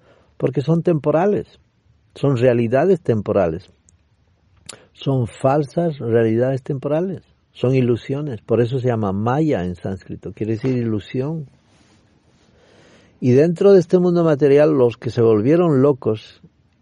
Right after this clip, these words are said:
y que se lo quieren creer de que todo esto será eterno, y se hacen sus libros, sus religiones, de que todo esto tiene que ser el paraíso prometido, bla, bla, son los más locos que hay.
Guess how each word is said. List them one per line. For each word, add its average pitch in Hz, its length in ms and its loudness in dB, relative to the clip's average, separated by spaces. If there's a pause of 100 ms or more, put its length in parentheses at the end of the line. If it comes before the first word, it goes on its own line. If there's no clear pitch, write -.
(340)
y 107 80 -6
que - 160 -4
se 117 140 -4
lo 104 140 -2
quieren 131 340 -2
creer 113 320 2
de 95 100 -2
que 95 140 -10
todo 135 340 0
esto 107 340 -4
será 101 240 -4
eterno, 107 680 -2
y 117 80 -14
se - 140 -4
hacen 110 260 -4
sus 101 240 -8
libros, 101 540 -2
sus 98 180 -8
religiones, 98 720 -4
de 101 80 -8
que 98 140 -8
todo 107 180 -2
esto 101 220 -6
tiene 98 220 -6
que - 80 -12
ser 104 100 -4
el 95 100 -8
paraíso 95 480 -4
prometido, 95 680 -6
bla, 90 160 -4
bla, 104 260 -6 (1800)
son 139 240 -2
los 135 140 0
más 143 160 -2
locos 135 340 -4
que 156 120 -8
hay. 156 220 -10